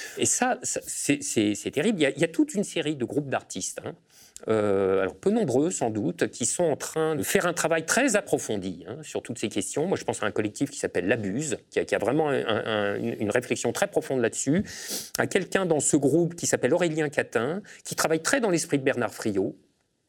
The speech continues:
et qui a écrit un livre de, vraiment absolument sensationnel, d'une clarté limpide, sur ces enjeux, euh, liés au, au, au statut d'artiste qu'il s'agit d'ordinariser.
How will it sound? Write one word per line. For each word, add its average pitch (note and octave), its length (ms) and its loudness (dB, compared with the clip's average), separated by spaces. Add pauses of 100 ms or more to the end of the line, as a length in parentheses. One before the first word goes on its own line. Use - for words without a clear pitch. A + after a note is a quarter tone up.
(180)
et A#2+ 60 0
qui D3 100 4
a - 20 4
écrit D#3 260 2
un C#3+ 100 4
livre C#3 400 4
de, A2 100 2
vraiment C3+ 580 2
absolument E3+ 540 2
sensationnel, C#3 680 2
d'une C#3 160 4
clarté E3+ 320 0
limpide, E3+ 340 2
sur - 300 0
ces D3+ 340 4
enjeux, D3 500 4 (480)
euh, A2+ 160 6
liés E3 540 4
au, B2 480 4
au, A2 300 2
au A#2+ 80 4
statut A3+ 400 2
d'artiste - 640 -6 (120)
qu'il E3+ 200 2
s'agit F#3 640 0 (640)
d'ordinariser. C3 920 -2